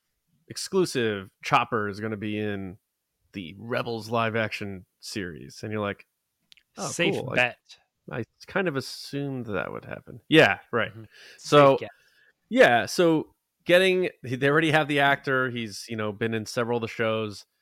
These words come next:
Speaker 1: Um, they filmed that Ahsoka series in the same place that they filmed Boba Fett, the same place they filmed Mandalorian, where he was. So, uh, takes a flight over to Southern California and does some scenes as Rex. Makes a lot of sense to me.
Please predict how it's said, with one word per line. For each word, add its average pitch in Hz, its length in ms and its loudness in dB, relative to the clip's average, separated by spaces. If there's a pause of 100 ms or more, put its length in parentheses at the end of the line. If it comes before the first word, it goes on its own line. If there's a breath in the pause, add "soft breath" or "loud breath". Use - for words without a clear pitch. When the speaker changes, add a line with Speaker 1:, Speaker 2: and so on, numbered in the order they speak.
(360)
Speaker 1:
Um, 101 560 -2 (320)
they 107 160 -6
filmed 120 480 -4
that 113 280 -2
Ahsoka 110 380 -8
series 110 320 -8
in 104 40 -10
the 101 80 -10
same 107 260 -6
place 110 300 -8
that 104 80 -16
they 104 160 -8
filmed 107 640 -8 (440)
Boba 110 280 -2
Fett, 147 360 4
the 113 60 -18
same 110 220 -8
place 110 220 -8
they 107 100 -10
filmed 104 320 -8
Mandalorian, 117 720 -2
where 117 140 -2
he 123 100 -6
was. 120 460 0 (380)
So, 110 580 0
uh, 104 440 -4 (120)
takes - 200 -8
a 107 40 -16
flight 113 280 -4
over 113 240 -4
to 110 140 -4
Southern 110 280 -6
California 123 600 -4
and 113 180 -4
does 107 220 -10
some 104 120 -14
scenes 113 320 -8
as 101 120 -10
Rex. 117 320 -4
Makes 110 180 -8
a 113 40 -10
lot 107 140 -2
of 101 60 -8
sense 113 300 -8
to - 80 -18
me. 175 260 -2